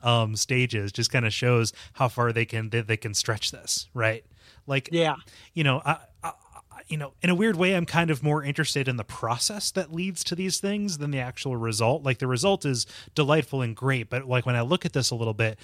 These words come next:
Speaker 1: all I can think of is there was somebody who just had, like, a notebook full of ideas of things they wanted to make, and then they had to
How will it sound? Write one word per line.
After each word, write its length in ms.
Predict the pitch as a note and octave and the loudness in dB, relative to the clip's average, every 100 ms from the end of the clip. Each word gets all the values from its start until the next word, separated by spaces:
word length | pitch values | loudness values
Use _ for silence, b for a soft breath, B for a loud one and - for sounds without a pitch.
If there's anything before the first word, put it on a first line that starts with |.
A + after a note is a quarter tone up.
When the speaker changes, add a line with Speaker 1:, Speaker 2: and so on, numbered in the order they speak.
| B B | B B
Speaker 1:
all 120 | C3 C3+ | 4 4
I 80 | B2+ | 4
can 140 | A#2+ | 0
think 220 | C3+ C#3 B2 | 0 0 0
of 160 | G#2 | 0
is 260 | G#2 G#2 - B B | -2 -2 -4 B B
there 140 | D#3+ G3 | 6 8
was 160 | F3 | 8
somebody 340 | F3+ F3 C#3+ A#2 | 6 4 2 -2
who 220 | C#3+ B2+ | -2 -2
just 200 | A#2+ - | -2 0
had, 220 | C#3 B2+ | 2 2
like, 200 | A#2+ A2 | 0 -4
a 40 | A2+ | -4
notebook 540 | A#2+ C3+ C3 A#2+ A2 | 2 2 2 0 -2
full 500 | - - B2+ B2+ A2 | -8 -4 -2 -2 -2
of 340 | G#2 G#2 G2+ - b b - | -4 -4 -6 -10 b b 2
ideas 480 | A#2+ A2 B2 B2 A2 | 2 2 0 0 0
of 80 | |
things 220 | G2+ A#2 G#2 | -2 -2 -2
they 80 | A2 | -2
wanted 260 | A2 G#2+ | -2 -4
to 80 | - | -6
make, 280 | A2 A2+ G#2+ | -2 -2 -2
and 80 | A2 | -4
then 100 | G#2+ | -2
they 100 | A2 | 0
had 240 | A2 A2 | 2 0
to 320 | A2 A2+ G#2+ | 0 -4 -4